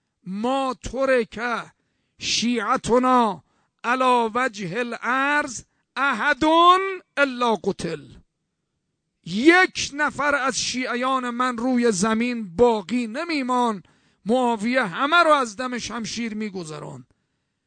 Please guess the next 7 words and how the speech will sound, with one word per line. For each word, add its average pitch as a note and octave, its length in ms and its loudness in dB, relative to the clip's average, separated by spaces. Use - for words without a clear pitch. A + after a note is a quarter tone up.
پس F#3 260 -2
هشتاد A#3+ 800 0
هزار B3 480 -2
شیعه A#3+ 760 -2
در B3 180 0
اون C#4+ 200 0
زمان G3 540 -8